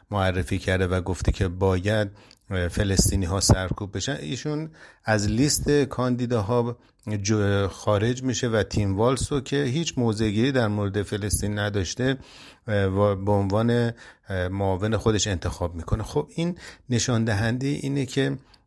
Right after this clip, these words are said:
دموکرات ها روی آرای مسلمانان امریکا بسیار حساب کردن. خب، تو نظرسنجی هایی که بعد از،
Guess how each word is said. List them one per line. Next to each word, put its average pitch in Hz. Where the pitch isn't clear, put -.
دموکرات 107
ها 123
روی 123
آرای 104
مسلمانان 98
امریکا 104
بسیار 107
حساب 104
کردن. 104
خب، 107
تو 123
نظرسنجی 98
هایی 107
که 113
بعد 113
از، 98